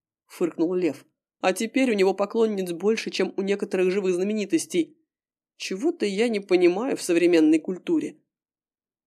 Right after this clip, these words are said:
"Ну нет", рассмеялась Анна. "В общем, мне не Сева нравился,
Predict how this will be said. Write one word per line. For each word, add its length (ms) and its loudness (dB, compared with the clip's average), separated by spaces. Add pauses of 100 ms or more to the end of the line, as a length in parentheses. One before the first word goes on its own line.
(180)
"Ну 200 0
нет", 420 2 (500)
рассмеялась 760 -2
Анна. 360 -10 (580)
"В 120 -2
общем, 320 -2
мне 160 2
не 120 2
Сева 320 2
нравился, 640 -2